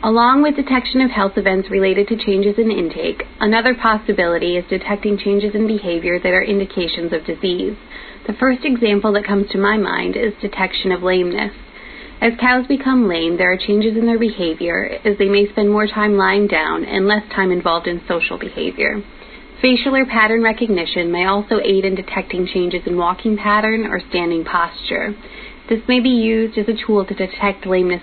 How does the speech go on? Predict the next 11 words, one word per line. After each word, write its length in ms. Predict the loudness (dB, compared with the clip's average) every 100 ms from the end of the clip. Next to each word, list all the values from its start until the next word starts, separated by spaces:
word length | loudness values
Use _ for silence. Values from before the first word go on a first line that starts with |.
| -2
earlier, 640 | 0 2 2 2 2 0 -8 -18 -6
improving 440 | -2 0 2 4 4
animal 280 | 4 4 4
welfare 640 | 2 0 0 2 4 2
and 120 | 0 2
reducing 440 | 2 2 2 2
the 80 | 2
cost 500 | 2 0 0 -4 -10
associated 640 | -4 -2 -2 -2 -2 -2
with 140 | -4 -4
lameness. 420 | -4 -2 -4